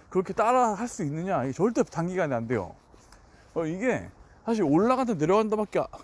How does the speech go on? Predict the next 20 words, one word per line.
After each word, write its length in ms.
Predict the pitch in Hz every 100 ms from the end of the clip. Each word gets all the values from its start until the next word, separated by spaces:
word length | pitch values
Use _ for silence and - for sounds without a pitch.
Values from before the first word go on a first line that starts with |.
| -
둘 160 | - 190
중에 180 | 233 214
한계인 300 | 247 254 240
건데, 440 | 190 185 185 90 - - - - -
굉장히 500 | - 185 220 247 226
이제 160 | 202 185
그런 380 | 151 170 175 165
그 180 | 151 131 - - _ _ - -
트레이더, 380 | - 277 262 233
저, 180 | - 160 -
트레이더 360 | 226 254 233
잘하는 360 | 135 135 170 180
분들처럼 580 | 170 135 139 214 110 82 - - - - - - -
이렇게 140 | 135
감정 380 | - 156 196 269
컨트롤, 420 | 254 240 240 190
그, 160 | 156 139
즉 180 | - 123
마인드 380 | 120 151 233 233
컨트롤이 800 | - 247 - 226 175 226 110